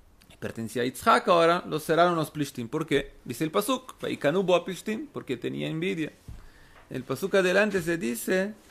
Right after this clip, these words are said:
Rashi trae, lo que decían los Plishtim, Shayu Omrim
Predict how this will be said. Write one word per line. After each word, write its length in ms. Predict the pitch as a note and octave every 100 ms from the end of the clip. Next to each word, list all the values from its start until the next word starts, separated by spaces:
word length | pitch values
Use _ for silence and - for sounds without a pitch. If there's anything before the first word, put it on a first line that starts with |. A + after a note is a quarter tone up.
| - _ -
Rashi 320 | - G3 G3
trae, 480 | E3+ G3+ A3 G3 G3+ - - - - _ _
lo 160 | C#3+
que 140 | F3+ A#3
decían 340 | G#3+ G#3 G3
los 160 | E3+ D#3+
Plishtim, 440 | D3+ - - B2 G3 - - - - - -
Shayu 280 | C#3+ D#3+ G#3+
Omrim 600 | G#3 G#3 A#3+ A3 A3+ C#4+